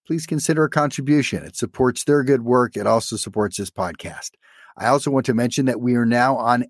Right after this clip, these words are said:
Apple Podcasts, so you can check us out there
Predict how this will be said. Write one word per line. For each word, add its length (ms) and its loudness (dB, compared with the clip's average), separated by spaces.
Apple 380 2
Podcasts, 540 -2
so 140 -8
you 60 -4
can 220 -6
check 260 -2
us 160 0
out 220 2
there 320 2